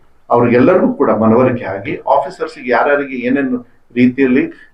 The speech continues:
ನಿರ್ಧಾರಗಳನ್ನ ತಗೊಳ್ಬೇಕಾದ್ರೆ ಹುಷಾರಾಗಿರ್ಬೇಕಂತ ಹೇಳಿ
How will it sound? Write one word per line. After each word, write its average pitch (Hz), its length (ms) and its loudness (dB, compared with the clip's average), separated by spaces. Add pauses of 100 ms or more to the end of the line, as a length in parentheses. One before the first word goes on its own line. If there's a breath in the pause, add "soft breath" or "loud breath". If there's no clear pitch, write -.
ನಿರ್ಧಾರಗಳನ್ನ 160 960 2
ತಗೊಳ್ಬೇಕಾದ್ರೆ 139 760 2
ಹುಷಾರಾಗಿರ್ಬೇಕಂತ 120 920 -4
ಹೇಳಿ 113 160 -10